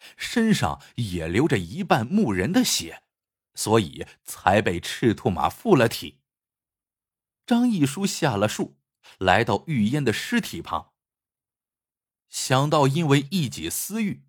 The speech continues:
害死了三个至亲之人，他心中无限悲凉，冲着尸体磕头道：“表妹，我对不起你，求你在天之灵能够原谅我。”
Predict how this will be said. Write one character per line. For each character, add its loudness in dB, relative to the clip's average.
害 -2
死 -8
了 -2
三 -2
个 0
至 -4
亲 -2
之 -2
人， -10
他 4
心 -4
中 -6
无 -2
限 -2
悲 2
凉， -4
冲 -4
着 2
尸 -2
体 -10
磕 -6
头 -4
道 0
：“表 -2
妹， -8
我 -2
对 2
不 2
起 -2
你， -2
求 -6
你 -4
在 -2
天 0
之 -2
灵 -2
能 4
够 0
原 -2
谅 2
我。” -4